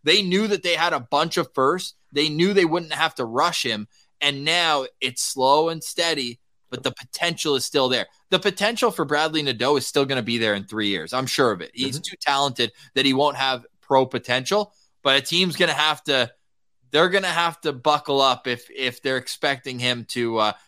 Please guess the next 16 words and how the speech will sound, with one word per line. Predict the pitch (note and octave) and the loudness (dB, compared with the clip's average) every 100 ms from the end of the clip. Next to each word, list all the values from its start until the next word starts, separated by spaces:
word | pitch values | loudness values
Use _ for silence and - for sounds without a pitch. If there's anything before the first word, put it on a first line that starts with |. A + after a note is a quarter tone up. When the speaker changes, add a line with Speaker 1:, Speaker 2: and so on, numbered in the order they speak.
| - | -6
Speaker 1:
to | C#3+ | -2
jump | - D3+ D3 | 2 2 2
into | C#3 C3 | -2 -2
the | B2+ | -2
N | B2 | -2
H | A2+ A#2+ | -2 0
L | A2+ | 0
in | G#2+ | -2
a | |
couple | - A2 G2+ | -2 -2 -2
years. | G2+ F2 F#2 | -6 -6 -6
This | C3 | -4
guy, | - C#3+ - - | -2 -4 -4 -4
he's | E3+ F3 | 0 0
a | |
project | - F#3+ D#3 B2 E2 | 4 6 6 2 -12